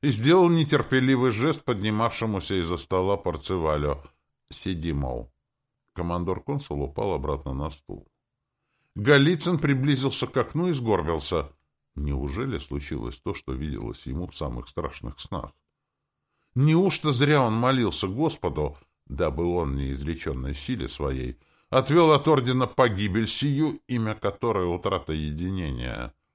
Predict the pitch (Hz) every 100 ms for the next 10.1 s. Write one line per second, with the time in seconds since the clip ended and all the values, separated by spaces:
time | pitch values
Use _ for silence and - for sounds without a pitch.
0 | _ _ _ _ _ _ _ _ 78 80
1 | 110 - 69 67 82 78 64 65 73 82
2 | 82 62 58 57 - 73 64 - - 80
3 | 69 55 60 64 65 78 76 80 67 67
4 | 73 139 143 - 110 92 - _ _ _
5 | _ - - - 147 143 139 160 156 156
6 | 143 135 123 139 151 127 135 131 123 113
7 | 127 123 117 - - 135 120 90 73 -
8 | _ _ _ _ - 87 90 - - 76
9 | 76 82 69 78 71 82 64 58 - -